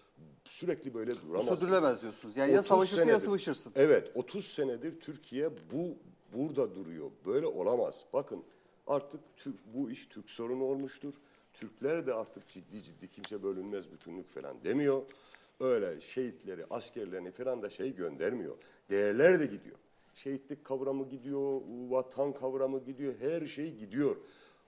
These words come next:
Speaker 1: Bu işin sonuna doğru gel-, geliniyor ya. Sayın Başbakan'ın, herkesin bunu görmesi gerekiyor. Bir şey daha söyleyeyim son cümle. Bu kriz,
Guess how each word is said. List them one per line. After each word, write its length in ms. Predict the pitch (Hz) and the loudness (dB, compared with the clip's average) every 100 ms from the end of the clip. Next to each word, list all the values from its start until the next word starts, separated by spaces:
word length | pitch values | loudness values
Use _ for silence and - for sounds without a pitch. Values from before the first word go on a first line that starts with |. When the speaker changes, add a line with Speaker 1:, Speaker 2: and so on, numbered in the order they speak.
| - - | -20 -6
Speaker 1:
Bu 140 | 165 | -4
işin 300 | 190 - 165 | -2 -2 -2
sonuna 540 | 160 - 117 123 135 160 | -4 -6 -4 2 4 4
doğru 280 | 151 131 117 | 4 0 0
gel-, 260 | 98 76 - | -4 -6 -10
geliniyor 360 | 82 73 78 | -10 -10 -10
ya. 140 | 65 53 | -10 -10
Sayın 320 | - 101 117 | -6 -4 -2
Başbakan'ın, 680 | 113 - 113 113 117 110 107 - _ | -4 -2 -6 -4 -4 -6 -10 -18 _
herkesin 640 | 98 113 117 113 - 110 101 | -6 -6 -6 -12 -10 -10 -10
bunu 160 | 113 | -8
görmesi 460 | 101 90 87 80 107 | -6 -4 -4 -8 -8
gerekiyor. 440 | 92 71 - - - - - - - _ - | -8 -8 -10 -16 -16 -18 -20 -20 -20 _ -6
Bir 100 | 247 | -4
şey 280 | - 131 98 | -2 -2 -2
daha 160 | 87 | -4
söyleyeyim 480 | 82 78 78 69 64 | -4 -10 -10 -10 -12
son 260 | - 80 76 | -10 -10 -10
cümle. 420 | 80 69 - - _ _ _ 98 | -12 -8 -8 -8 _ _ _ -8
Bu 220 | 151 - | -6 -6
kriz, 460 | 123 92 - - | -6 -8 -10 -16